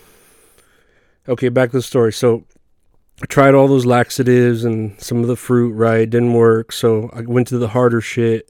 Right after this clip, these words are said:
<laughs> like maybe Metamucil, and then, like, getting Epsom salt, mixing that with, like, hot water and drinking that, nothing. So we're at two weeks now, and I'm like, "Fuck this, I'm gonna,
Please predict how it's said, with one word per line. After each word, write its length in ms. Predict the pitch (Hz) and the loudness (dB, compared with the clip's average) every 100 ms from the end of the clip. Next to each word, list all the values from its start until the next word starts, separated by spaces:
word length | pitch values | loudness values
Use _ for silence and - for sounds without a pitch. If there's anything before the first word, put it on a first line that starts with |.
| - | -4
<laughs> 60 | 147 | 0
like 400 | 135 - - - - - - - | 2 0 -4 -10 -20 -20 -20 -8
maybe 340 | 120 131 123 | 0 2 2
Metamucil, 960 | 120 123 127 120 123 127 - 131 123 117 | 2 4 4 2 0 0 2 2 4 2
and 140 | 110 | 0
then, 220 | 117 117 | -2 -2
like, 200 | 117 110 | -4 -4
getting 260 | 110 123 131 | 0 0 0
Epsom 400 | 110 113 - 127 | -4 -6 -4 -4
salt, 420 | - 131 127 123 | 0 2 2 0
mixing 380 | 123 117 - 123 | -4 -6 -2 -2
that 180 | 120 113 | -2 -2
with, 140 | 117 | -2
like, 160 | 113 107 | -4 -6
hot 200 | 113 113 | -8 -6
water 340 | 113 113 110 | -6 -4 -2
and 120 | 110 | -4
drinking 340 | 107 113 - 110 | -4 -8 -6 -6
that, 220 | 110 110 | -6 -8
nothing. 800 | 113 117 123 135 - 113 104 107 _ _ _ _ _ _ | -8 -4 -2 -2 -4 -6 -6 -12 _ _ _ _ _ _
So 120 | - | 0
we're 120 | 131 135 | 2 2
at 80 | |
two 180 | - 143 | 0 0
weeks 320 | 131 139 - | 2 2 0
now, 340 | 127 113 110 110 _ _ _ - - _ | -4 -4 -6 -10 _ _ _ -20 -20 _
and 80 | 117 | -2
I'm 120 | 120 | 0
like, 180 | 117 - | -2 -4
"Fuck 300 | - 127 - | -2 -2 -2
this, 240 | 120 - | -6 -4
I'm 160 | 117 117 | -4 0
gonna, 320 | 123 110 101 | 0 0 -4